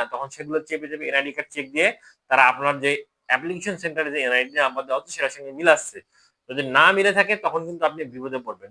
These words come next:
তবে এক্ষেত্রে যদি ওই সিম কার্ডের মালিক আপনি না হন, কিন্তু ওই সিম কার্ডের মালিক যদি আপনার বাবা কিংবা মা হয়ে থাকে বা আপনার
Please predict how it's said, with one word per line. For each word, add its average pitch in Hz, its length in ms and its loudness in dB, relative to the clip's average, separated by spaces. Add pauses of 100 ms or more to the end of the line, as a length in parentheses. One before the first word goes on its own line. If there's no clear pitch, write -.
তবে 165 180 0 (140)
এক্ষেত্রে 160 440 -6 (520)
যদি 147 520 -4
ওই 160 260 -2
সিম 147 300 -10
কার্ডের 147 300 0 (180)
মালিক 135 260 2 (140)
আপনি 135 340 -6
না 135 180 0
হন, 120 260 -8 (160)
কিন্তু 175 300 -8 (540)
ওই 123 180 -4
সিম 160 260 -8
কার্ডের 165 220 2
মালিক 147 300 4
যদি 147 160 -2
আপনার 135 300 0
বাবা 117 360 4
কিংবা 151 360 -4 (160)
মা 131 180 4
হয়ে 127 260 -4
থাকে 101 260 -10
বা 123 160 -4
আপনার 123 240 -6